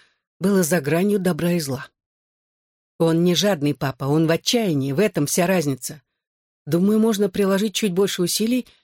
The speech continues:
и найти другой способ заработать тысячу фунтов, или даже больше. Еще пара подобных афер, и полиция забьет тревогу. Зачем мы тратим наши ограниченные возможности на мелкую рыбешку?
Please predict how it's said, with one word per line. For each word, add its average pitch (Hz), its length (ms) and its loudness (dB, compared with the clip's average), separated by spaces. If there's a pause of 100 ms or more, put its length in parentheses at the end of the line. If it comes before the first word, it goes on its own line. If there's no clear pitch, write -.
(220)
и 135 40 -6
найти 143 260 -2
другой 190 360 0
способ 156 400 -2
заработать 156 500 0
тысячу 160 360 -4
фунтов, 131 460 -8 (320)
или 156 160 2
даже 147 260 0
больше. 139 420 -8 (720)
Еще 190 240 0
пара 196 240 -2
подобных 175 440 0
афер, 220 300 -2
и 190 60 2
полиция 170 440 0
забьет 160 360 -2
тревогу. 165 480 -4 (760)
Зачем 208 280 2
мы 202 100 2
тратим 208 360 -2
наши 190 280 -2 (160)
ограниченные 170 600 0
возможности 170 540 0
на 151 160 2
мелкую 175 360 0
рыбешку? 202 520 -4